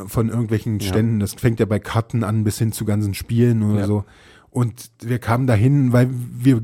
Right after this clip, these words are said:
Speaker 1: halt gesehen haben, eines dieser Spiele, was sie da haben. Und so, so diese Art, die, die, die, die Kunst, die, das,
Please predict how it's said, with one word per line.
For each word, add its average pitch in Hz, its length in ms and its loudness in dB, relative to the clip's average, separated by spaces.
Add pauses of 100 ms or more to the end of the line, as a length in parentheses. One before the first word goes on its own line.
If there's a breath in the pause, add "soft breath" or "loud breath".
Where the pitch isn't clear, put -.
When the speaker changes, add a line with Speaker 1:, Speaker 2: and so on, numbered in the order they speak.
(140)
Speaker 1:
halt 123 240 2
gesehen 127 340 6
haben, 127 200 4
eines 143 260 4
dieser 143 220 4
Spiele, 160 280 2
was 123 140 2
sie 160 80 0
da 127 160 4
haben. 143 300 2 (420 loud breath)
Und 131 220 0 (500)
so, 120 220 0
so 117 160 0
diese 110 320 -4
Art, 143 260 2 (320)
die, 117 220 -4
die, 117 260 -4
die, 107 400 -4
die 117 220 -4
Kunst, 175 500 4
die, 113 160 0 (120)
das, 123 200 -2